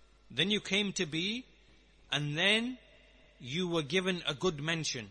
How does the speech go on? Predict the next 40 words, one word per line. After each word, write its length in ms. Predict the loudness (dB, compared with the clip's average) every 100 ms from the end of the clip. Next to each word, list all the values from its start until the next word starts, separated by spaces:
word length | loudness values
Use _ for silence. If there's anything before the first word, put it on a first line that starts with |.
| -6
How 180 | -2 0
is 80 |
that 240 | -2 -4 -4
good 160 | -4
mention? 440 | -2 -4 -4 -6 -8 -16 -20 -20 -20 -20 -20 -16
Because 340 | -10 -4 -4 -2
you 200 | -2 -2
as 160 | -2 -2
believers 640 | -4 -2 0 0 0 -2 -4
are 80 | -4
mentioned 400 | -2 -4 -6 -8
in 80 | -8
the 80 |
Quran. 500 | -4 -4 0 -2 -2
Those 240 | 0 0 0
who 120 | -2
believe, 500 | 0 2 2 -2 -12 -20 -20 -20 -20 -20 -20 -6
you 120 | -2
are 60 | 0
given 300 | 0 -2 -2
good 200 | -2 0
mention, 440 | -2 0 -4 -6 -10 -20 -20 -20 -8
right? 240 | -4 -4 -4 -20 -20 -12
Because 340 | -8 -4 -2
you 80 | -2
responded 540 | -4 -4 -2 -2 -2 -6
to 120 | -6
Allah 180 | -2 -2
and 80 |
His 140 | -2 -6
Messenger 420 | -6 -6 -6 -6
and, 160 | -6 -10
and 140 | -10
so 80 | -8
on 20 |
and 60 | -10
so 60 |
forth. 280 | -8 -10 -10 -20 -20 -20 -20 -18 -2
And 220 | 0 2
then 320 | 4 6 4